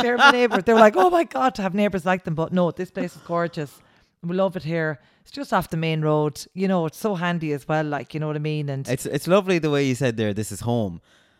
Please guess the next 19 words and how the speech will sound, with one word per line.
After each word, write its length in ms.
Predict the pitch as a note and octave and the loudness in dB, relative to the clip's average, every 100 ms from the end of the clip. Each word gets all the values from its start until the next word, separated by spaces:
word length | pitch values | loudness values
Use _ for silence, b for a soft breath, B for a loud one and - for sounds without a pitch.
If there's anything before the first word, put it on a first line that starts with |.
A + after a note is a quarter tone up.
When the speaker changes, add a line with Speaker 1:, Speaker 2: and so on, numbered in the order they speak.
| b | b
Speaker 2:
And 220 | G#2+ G#2+ | -8 -6
that's 300 | A#2 A#2 - | -6 -8 -10
one 380 | G#2+ A#2 A#2+ A2+ | -10 -4 -2 -2
thing 400 | A2+ A2+ G#2 G2 | -4 -4 -6 -6
that 100 | G2 | -4
I'm 180 | G#2+ G#2+ | -2 -2
missing 300 | G#2 - F#2+ | -4 -6 -6
in 100 | F#2 | -4
my 160 | G2 | -4
life 260 | G2+ F2 E2 | -4 -8 -10
at 60 | - | -12
the 60 | F#2+ | -8
minute, 220 | F#2+ E2+ | -8 -8
is 60 | |
I 100 | F#2 | -8
don't 160 | F#2+ G2+ | -6 -6
have 120 | F#2 | -6
a 80 | E2+ | -10
home. 460 | - A2 G2 E2+ | -4 -4 -2 -6